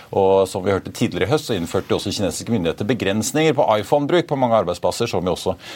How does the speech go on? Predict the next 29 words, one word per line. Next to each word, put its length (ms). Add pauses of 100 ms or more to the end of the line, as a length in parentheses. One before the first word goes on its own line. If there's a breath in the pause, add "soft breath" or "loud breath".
ser 220
ut 100
da 100
til 160
å 60
påvirke 800
Apple. 600
Kontantbeholdningen 800 (420 loud breath)
borte 320
i 220
Cupertino, 540 (420)
hundre 300
og 120
sekstito 720
komma 220
en 140
milliarder 380
dollar 380 (260 loud breath)
utgangen 440
av 100
kvartalet. 400 (240 loud breath)
Apple-aksjen 480
fortsatt 500
opp 220
får 180
vi 80
si, 160
fra 120
nyttår, 360